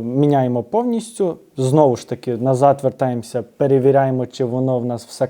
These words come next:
класно працює, е, чи не заважає, чи ми не виходимо за межі, е,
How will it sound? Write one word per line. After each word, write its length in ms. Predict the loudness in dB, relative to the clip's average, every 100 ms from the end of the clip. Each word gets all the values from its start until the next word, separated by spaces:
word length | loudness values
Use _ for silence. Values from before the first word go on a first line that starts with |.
| -4
класно 440 | -2 -2 -2 -10
працює, 680 | -8 -8 -6 -2 0 0 -4 -10 -20 -20 -18 -6
е, 300 | 2 2 2 -4
чи 200 | 0 4 4 4 2 2 0
не 500 | -2 -4 -4 0 2
заважає, 580 | 2 4 4 4 4 4
чи 140 | 0
ми 120 | -2 0
не 120 | 0
виходимо 600 | 0 0 0 0 -2 -2
за 140 | -2
межі, 520 | 0 0 0 -2 -2 -2
е, 420 | -2 -2 -2